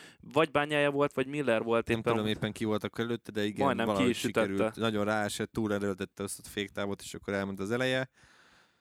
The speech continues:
Speaker 2: Úgyhogy a Hondának valahogy ezt a három versenyt ki kell bekkelni, és akkor el lehet kezdeni farigcsálni a teszteken majd ezt a teljesen új radikális motort, aztán majd meglátjuk, hogy mit hoznak ki belőle.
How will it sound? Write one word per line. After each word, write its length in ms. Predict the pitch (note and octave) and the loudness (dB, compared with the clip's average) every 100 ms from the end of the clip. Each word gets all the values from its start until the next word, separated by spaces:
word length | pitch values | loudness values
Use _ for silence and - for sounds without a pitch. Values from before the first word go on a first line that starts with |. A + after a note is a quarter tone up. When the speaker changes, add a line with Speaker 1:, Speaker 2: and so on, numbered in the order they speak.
| _ _ - | _ _ -10
Speaker 2:
Úgyhogy 640 | A2+ - C3 B2 - - _ _ _ _ _ _ _ | -8 -4 0 0 -2 -20 _ _ _ _ _ _ _
a 120 | - | -8
Hondának 520 | A2 F#3 F#3 C#3+ C3+ B2+ | 0 2 2 2 0 2
valahogy 360 | C#3 A#2+ A2 | 2 2 2
ezt 200 | G#2+ - | 0 0
a 60 | - | 0
három 360 | B2 B2 G#2 | 2 2 0
versenyt 360 | G#2 G2+ - G2+ | 0 -2 -2 -6
ki 120 | - | -8
kell 220 | G#2+ F#2 | -6 -4
bekkelni, 760 | F#2 G2 - - C3 C#3+ E3 D#3+ _ _ _ _ | -2 -2 -2 -4 -2 -2 -4 -6 _ _ _ _
és 200 | G2+ - | -12 -8
akkor 360 | G2+ - G#2+ G2 - _ _ _ _ | -10 -4 -4 -4 -8 _ _ _ _
el 160 | G#2 | -8
lehet 280 | G2 F#2 G2 | -4 -6 -6
kezdeni 400 | - G#2 G2 G2 | -4 -4 -2 -4
farigcsálni 800 | F#2+ G#2 G2 - - G2 G2 G2 | -2 -2 -2 -4 -2 -2 0 -2
a 320 | F#2+ F#2+ F2+ - _ _ _ _ - | 0 -2 -4 -10 _ _ _ _ -8
teszteken 540 | G2 G2 - F#2+ F2+ | -6 -6 -8 -8 -6
majd 320 | F#2 F#2+ F#2 F2+ - _ | -6 -4 -6 -8 -16 _
ezt 240 | - F#2 F#2+ | -16 -12 -8
a 40 | |
teljesen 480 | G2+ F#2 F#2 - F#2+ | -4 -2 -2 -4 -6
új 100 | F#2+ | -6
radikális 540 | F#2+ F#2 - F#2+ - | -4 -6 -4 -6 -6
motort, 460 | - G2+ - A#1 - | -10 -10 -8 -10 -10
aztán 260 | A2+ - | -14 -10
majd 140 | - A1 | -10 -10
meglátjuk, 500 | G#1+ G#1+ - - - | -10 -10 -12 -12 -12
hogy 140 | - | -12
mit 140 | G2 - | -14 -18
hoznak 300 | - - - | -18 -18 -16
ki 100 | - | -12
belőle. 440 | F#2 G2+ G#2 B2+ | -10 -8 -10 -12